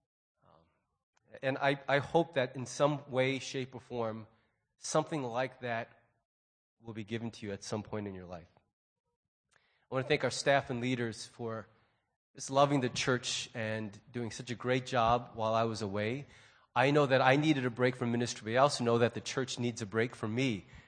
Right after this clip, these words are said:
from time to time. And so I hope that was refreshing to see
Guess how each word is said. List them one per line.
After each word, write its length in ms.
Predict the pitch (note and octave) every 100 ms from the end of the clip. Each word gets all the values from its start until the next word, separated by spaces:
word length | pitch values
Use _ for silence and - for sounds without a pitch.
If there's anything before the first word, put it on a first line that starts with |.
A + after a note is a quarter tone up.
| _
from 120 | A2
time 200 | G2+ G#2+
to 80 | G2+
time. 320 | - G2 G2
And 100 | G2+
so 100 | -
I 80 | A#2
hope 320 | A#2 C#3 C3
that 220 | B2 B2
was 240 | A#2+ A#2+ G#2+
refreshing 520 | A2 - B2+ - A#2
to 40 |
see 380 | G#2+ - A#2+ A2